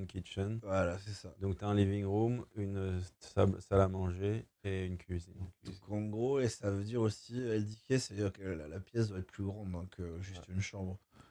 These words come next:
Speaker 2: Donc euh, peut-être huit ou, euh,
Speaker 3: Mais toi,
Speaker 2: donc
Speaker 3: c'est un one L D K, non ?
Speaker 1: Bah moi je sais pas parce que j'ai une chambre, j'ai cette pièce là et la kitchen, euh, qui fait, euh,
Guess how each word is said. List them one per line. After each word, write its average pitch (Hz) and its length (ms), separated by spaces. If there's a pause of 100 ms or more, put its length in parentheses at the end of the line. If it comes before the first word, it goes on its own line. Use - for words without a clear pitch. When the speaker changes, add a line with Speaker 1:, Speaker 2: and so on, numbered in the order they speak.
(400)
Speaker 2:
Donc 87 400
euh, 90 60
peut-être 90 320
huit 95 500 (100)
ou, 80 140
euh, 80 40 (960)
Speaker 3:
Mais 98 80
toi, 120 160
Speaker 2:
donc 110 140
Speaker 3:
c'est 101 100
un 95 60
one 98 280
L 98 120
D 98 140
K, 190 260
non ? 156 120 (120)
Speaker 1:
Bah 104 200
moi 117 140
je 120 140
sais 104 200
pas 120 160
parce 120 200
que 98 100
j'ai 90 220
une 110 160
chambre, 131 460
j'ai 92 160
cette - 260
pièce - 340
là 117 240
et 101 60
la 95 120
kitchen, 101 560
euh, 90 280
qui - 120 (140)
fait, 92 160
euh, 90 100